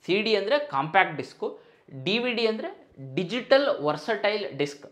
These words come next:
ಸಿ ಡಿ ಫಸ್ಟ್ ಇತ್ತು, ಆಮೇಲೆ ಡಿ ವಿ ಡಿ ಬಂತು. ಓಕೆ, ಇದು ಸಹ ಒಂದು, ಆ, ಇನ್ಫಾರ್ಮೇಷನ್ನ ಸ್ಟೋರ್ ಮಾಡಿಟ್ಕೊಂಡು ಆ ಒಂದು ಸ್ಟೋರೇಜ್ ಡಿವೈಸಸ್ ಆಗಿ ಆ್ಯಕ್ಟ್ ಮಾಡಿ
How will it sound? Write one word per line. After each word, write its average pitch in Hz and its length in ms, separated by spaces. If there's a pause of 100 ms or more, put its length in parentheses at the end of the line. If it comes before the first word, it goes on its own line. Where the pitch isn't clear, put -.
(200)
ಸಿ 190 280
ಡಿ 196 120
ಫಸ್ಟ್ 180 400
ಇತ್ತು, 196 440 (220)
ಆಮೇಲೆ 180 380
ಡಿ 143 160
ವಿ 170 120
ಡಿ 160 100
ಬಂತು. 131 600
ಓಕೆ, - 500
ಇದು 165 200
ಸಹ 196 240
ಒಂದು, 170 340 (420)
ಆ, 110 380
ಇನ್ಫಾರ್ಮೇಷನ್ನ 180 800
ಸ್ಟೋರ್ 180 400
ಮಾಡಿಟ್ಕೊಂಡು 165 560 (320)
ಆ 123 120
ಒಂದು 147 260
ಸ್ಟೋರೇಜ್ 175 520
ಡಿವೈಸಸ್ 170 460
ಆಗಿ 165 200 (260)
ಆ್ಯಕ್ಟ್ - 300
ಮಾಡಿ 160 320